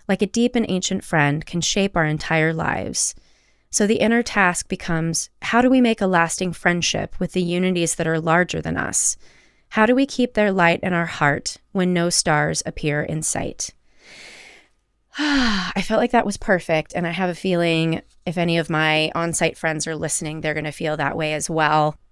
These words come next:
We only spent six days together, but I am absolutely certain that many of these people will continue on in my life. And whether or not they'll be an active part of my life, I don't know, but I know that they are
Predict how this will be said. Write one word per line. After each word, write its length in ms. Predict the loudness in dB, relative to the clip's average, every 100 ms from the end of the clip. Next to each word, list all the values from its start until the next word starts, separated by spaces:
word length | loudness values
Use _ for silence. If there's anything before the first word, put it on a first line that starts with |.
| -16 0
We 120 | 2
only 160 | 2 0
spent 300 | 0 -2 -2
six 240 | -4 0
days 300 | 0 0 0
together, 760 | -4 0 0 2 2 2 0 -4 _ -2
but 420 | 2 4 2 -2 _
I 140 | 0 2
am 140 | 2
absolutely 600 | 0 -2 -2 -2 0 0
certain 540 | 0 0 0 0 -2 -2
that 580 | 0 4 2 2 -6 -8 -6
many 400 | -2 0 0 0
of 80 | -2
these 180 | -4 -4
people 360 | -6 -2 0
will 120 | 0
continue 460 | -4 -6 -4 -4 -2
on 120 | -2
in 120 | -2 0
my 140 | 0
life. 520 | 4 4 4 0 -4 -2
And 140 | 4
whether 280 | 4 6 4
or 40 |
not 360 | 4 2 0 2
they'll 160 | 0
be 200 | 2 0
an 100 | 0 0
active 360 | -2 0 -2
part 220 | 2 2 2
of 60 |
my 120 | 0
life, 300 | 2 2 0
I 100 | -2
don't 260 | 0 -2 -2
know, 440 | 0 2 2 2 0
but 120 | 0
I 100 | 0
know 280 | 0 0 0
that 160 | 0
they 140 | 0 0
are 500 | 0 2 2 2